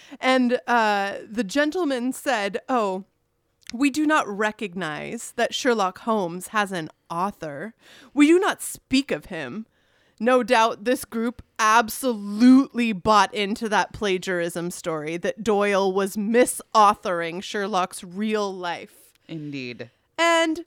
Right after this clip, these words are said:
Speaker 1: we laugh at those of old times. We laugh at these silly old-fashioned folks. But people still write letters to two twenty-one B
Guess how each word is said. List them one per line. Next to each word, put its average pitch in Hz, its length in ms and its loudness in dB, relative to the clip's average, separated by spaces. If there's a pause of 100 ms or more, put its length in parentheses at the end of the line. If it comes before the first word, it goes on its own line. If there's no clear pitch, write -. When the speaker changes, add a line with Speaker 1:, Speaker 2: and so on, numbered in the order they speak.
(140)
Speaker 1:
we 466 260 10
laugh 185 420 2
at 190 160 -8
those 190 260 -4
of 196 140 -6
old 202 280 -4
times. 269 640 -2
We 392 180 4
laugh 254 400 2
at 214 180 0
these 240 260 -2
silly 269 640 2
old-fashioned 214 840 0
folks. 214 540 -4 (340)
But 262 260 2
people 311 440 4
still 262 840 4
write 196 520 0 (120)
letters 180 680 -4
to 202 140 -2
two 254 540 2
twenty-one 240 1000 -6
B 269 560 -4